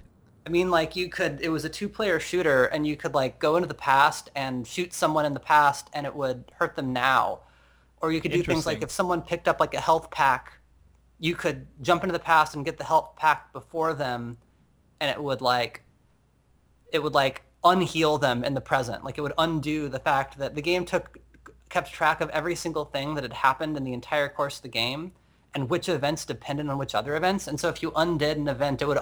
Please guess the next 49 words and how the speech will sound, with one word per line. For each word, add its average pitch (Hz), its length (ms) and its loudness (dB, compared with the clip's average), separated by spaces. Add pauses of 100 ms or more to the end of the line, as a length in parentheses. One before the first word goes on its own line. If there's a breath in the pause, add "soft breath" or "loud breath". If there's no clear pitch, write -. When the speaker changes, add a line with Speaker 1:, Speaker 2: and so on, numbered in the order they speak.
Speaker 1:
undo 151 260 4
all 135 140 8
of 135 80 2
its 131 120 -10 (100)
consequences 139 500 -4
into 123 140 -8
the 123 80 -10 (100)
future. - 320 -6 (400 loud breath)
You 151 100 -4
could, 156 160 -4
like, 143 320 2 (320)
heal 170 300 4
someone 151 480 4
by 139 240 6
going 147 240 2
into 143 100 -2
the - 200 -6
past 143 200 2
and 135 120 -6
blocking, 131 460 0
block-, 135 460 -2
blocking 147 340 0
bullets - 540 -2 (120)
Speaker 2:
<laughs> - 400 -10
Speaker 1:
that 156 200 2
would 147 120 0
have 131 240 -6
hurt 143 180 -2
them. 123 260 -6 (180)
Speaker 2:
That's - 240 -8
really 170 220 -6
Speaker 1:
Um, 143 120 2
Speaker 2:
interesting. 117 540 -10
I 160 100 -6
feel 220 260 -6
Speaker 1:
it 196 60 0
Speaker 2:
like, - 80 -2
Speaker 1:
was, 175 240 -2 (260)
Speaker 2:
I 147 60 -2
Speaker 1:
it 143 40 -6
Speaker 2:
feel 185 100 6
Speaker 1:
was 202 100 4
Speaker 2:
like 160 140 0
that's 147 200 -4
an 147 100 -4
idea 131 420 -4
that, 120 200 -8 (100)
like, 113 360 -12
might 123 280 -14